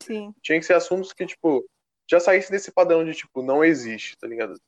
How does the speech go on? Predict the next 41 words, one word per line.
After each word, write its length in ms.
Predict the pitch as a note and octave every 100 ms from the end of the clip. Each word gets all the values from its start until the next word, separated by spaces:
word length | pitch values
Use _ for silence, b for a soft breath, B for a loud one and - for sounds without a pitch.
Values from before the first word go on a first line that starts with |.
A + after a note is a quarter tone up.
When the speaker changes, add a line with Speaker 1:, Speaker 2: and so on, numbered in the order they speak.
| _ -
Speaker 2:
Tem 120 | C3+
que 60 | D3+
ser, 340 | D3+ D#3 C#3+ C#3
já 180 | D3
tinha 220 | D3+ - G#3
que 60 |
ser 80 | G#3
assunto 320 | F#3+ G3+ G3
do 120 | F3+ G3
tipo, 200 | F3 _
como 200 | - G3 G#3
a 40 |
gente 240 | G3 G3+
vai 160 | F#3 F#3
resolver 580 | G3 F#3+ F3 E3 F3 A#3 _ _ _ _
pra 160 | - F3
tal 240 | F3+ G#3+
coisa, 500 | B3+ A3+ F#3 C3 A#2+
tá 80 | A2+
ligado? 300 | A#2 B2+ A#2+
A 140 | A#2+ A#2
gente 200 | C3 C#3+
vai 80 |
fazer 200 | C#3+ C#3+
isso 280 | C#3+ E3+ -
pra 120 | - E3
tal 300 | E3+ G3+ -
coisa. 420 | F3+ C#3+ B2 A#2+ b _ _
Não 240 | D#3 G3+ C#4+
se 160 | -
acredita 680 | - - G#3 F#3 D3+ E3+ G#3
ou 80 | F#3+
não 180 | F#3 F#3
acredita, 600 | F#3 A#3 G#3 C#3+ - G#2+
tá 100 | A#2
ligado? 400 | A#2+ C3 A#2+ A#2+
Eu 60 | A#2
acredito 440 | - B2+ B2+ E3+
nisso. 380 | F3+ C#3+ - G#2+ _
Speaker 1:
Sim. 280 | - A3+ A3+ b b _
Mano, 220 | C4 A#3+